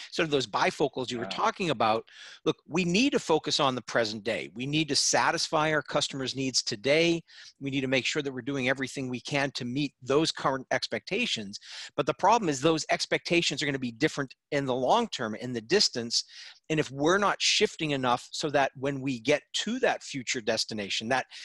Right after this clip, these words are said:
Speaker 1: time in the future when people have a different expectation, you're gonna be like a,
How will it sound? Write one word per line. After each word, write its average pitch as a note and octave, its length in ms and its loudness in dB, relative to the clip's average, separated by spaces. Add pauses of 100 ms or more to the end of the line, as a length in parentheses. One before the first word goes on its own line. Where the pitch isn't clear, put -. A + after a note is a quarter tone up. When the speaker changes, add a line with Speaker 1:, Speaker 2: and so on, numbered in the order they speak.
(160)
Speaker 1:
time D#3+ 320 0
in C#3+ 60 -2
the C3+ 80 -2
future D3+ 400 -4
when B2 320 -2 (300)
people D3+ 220 0
have B2+ 220 4
a B2 260 4 (360)
different D3 260 2
expectation, F#3 600 0
you're D3+ 140 0
gonna E3 140 2
be D#3+ 200 0
like D#3+ 280 2
a, D#3 260 4